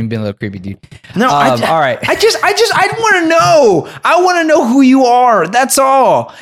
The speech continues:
Speaker 2: And I hope you, I hope you've watched our YouTube video just so that you can kinda see. Have you noticed that we've, we've been getting, like, thirty, forty views on that thing?
Speaker 1: Yeah, yeah.
Speaker 2: It's not
Speaker 1: Our,
Speaker 2: bad.
Speaker 1: the, yeah, this, this past week didn't hit as, as <laughs> much as it, it, the other ones have in the, in the past, but,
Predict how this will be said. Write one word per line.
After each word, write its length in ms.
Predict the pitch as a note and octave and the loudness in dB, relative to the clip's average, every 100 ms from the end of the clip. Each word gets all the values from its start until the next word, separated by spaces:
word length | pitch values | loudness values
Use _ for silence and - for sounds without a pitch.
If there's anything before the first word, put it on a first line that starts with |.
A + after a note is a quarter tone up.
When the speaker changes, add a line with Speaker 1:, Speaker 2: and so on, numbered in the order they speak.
| - | -4
Speaker 2:
And 220 | B3 B3+ | -2 -2
I 160 | B3 B3+ | -4 -4
hope 340 | D4+ F#4 E4 | 0 0 2
you, 200 | D4 C#4+ C#4+ | 0 0 0
I 40 | |
hope 280 | E4 G#4 D4+ | 0 0 0
you've 160 | C4+ | -2
watched 320 | B3 B3 A#3 B3 | 0 0 0 -2
our 80 | |
YouTube 440 | A3 G#3+ B3 A#3 G#3+ | 0 0 -2 -2 0
video 480 | F3 E3 E3 E3 - G3 | 0 0 2 2 -2 -8
just 200 | E3 D4 | -2 -2
so 80 | D#4+ | -2
that 100 | C4 | 0
you 100 | A3+ | -2
can 100 | A3 | -2
kinda 220 | A3+ G#3 | -4 -2
see. 240 | F#3 A#3 G3+ | -2 0 0
Have 180 | F3 G#3+ | 0 0
you 120 | B3 | 0
noticed 300 | C4 C#4 A#3 | 0 0 0
that 100 | A3 | 0
we've, 180 | C4+ B3+ | 0 0
we've 200 | C#4 A4 | -2 -2
been 160 | A4 | -4
getting, 240 | E4+ E4 C#4 | -4 -6 -4
like, 360 | B3 G#3+ - | -2 -4 -6
thirty, 300 | A#3 A#3+ C4 | -2 0 0
forty 300 | A3+ C4 C4 | 0 0 0
views 320 | G#3+ B3 G4 D#4 | 0 2 2 2
on 140 | D#3+ | 0
that 180 | B2+ - | -2 -2
thing? 340 | B2+ G#2+ A2 _ - | -4 -4 -8 _ -10
Speaker 1:
Yeah, 340 | F3 A#3 C3+ - | -6 -4 -6 -8
yeah. 200 | D#3 G#3 | -4 -2
Speaker 2:
It's 100 | - | 0
not 140 | D4+ | 2
Speaker 1:
Our, 20 | |
Speaker 2:
bad. 220 | A#3 G#3+ - | 2 0 0
Speaker 1:
the, 180 | - _ _ _ - | -4 _ _ _ -14
yeah, 180 | F3 G3 | -6 -2
this, 240 | F3 E3+ - | -2 -4 -6
this 220 | D#3+ E3 | -6 -6
past 320 | - - - | -8 -8 -6
week 180 | E3+ D3 | -6 -4
didn't 200 | D#3+ D3 | -6 -2
hit 140 | D#3 | -2
as, 140 | C#3+ B2+ - | -2 -6 -6
as 220 | C#3 B2+ | -4 -4
<laughs> 0 | |
much 400 | C3+ - - - | -4 -4 -6 -4
as 160 | E3+ | -4
it, 220 | C#3 A#2 B2 | -4 -6 -4
it, 280 | C3+ A2 | -6 -6
the 100 | A#2+ | -6
other 200 | B2+ C3 | -4 -2
ones 200 | C3+ C3 | -4 -4
have 260 | C3+ C#3 B2+ | -4 -4 -4
in 100 | A#2+ | -6
the, 200 | A2+ - | -6 -8
in 80 | A#2 | -8
the 80 | A#2 | -8
past, 420 | - B2+ B2 - | -6 -6 -6 -6
but, 200 | B2 - | -6 -8